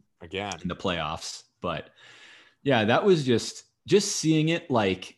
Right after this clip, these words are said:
Speaker 2: from the wide angle views of, like, the whole arena. What an absolute shit show. Like,
Speaker 1: Mm.
Speaker 2: crazy event. And you mentioned you watched it with your wife. Like, my wife was in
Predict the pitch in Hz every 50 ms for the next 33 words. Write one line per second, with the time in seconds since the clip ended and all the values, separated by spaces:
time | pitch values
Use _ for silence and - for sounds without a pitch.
0 | _ _ - 131 117 113 107 104 98 101 98 101 104 110 110 113 113 113 110 113
1 | 104 95 104 107 104 95 95 95 90 - 92 - - 104 104 101 95 90 90 95
2 | 95 92 92 95 95 - - - - - - - _ _ _ - - - - -
3 | - - 98 101 110 120 - - 131 117 107 101 98 90 - - - - - 101
4 | 90 - - - 80 67 62 76 - _ _ - 110 107 92 95 - _ - -
5 | 131 135 123 139 131 123 131 120 123 113 104 90 101 90 82 - - 120 131 123
6 | - - - - _ - 123 135 160 175 170 - 151 139 131 127 131 127 - 123
7 | 104 - 98 92 95 101 107 95 87 - - 107 104 113 123 143 170 165 156 -
8 | 117 104 98 107 107 107 98 95 95 -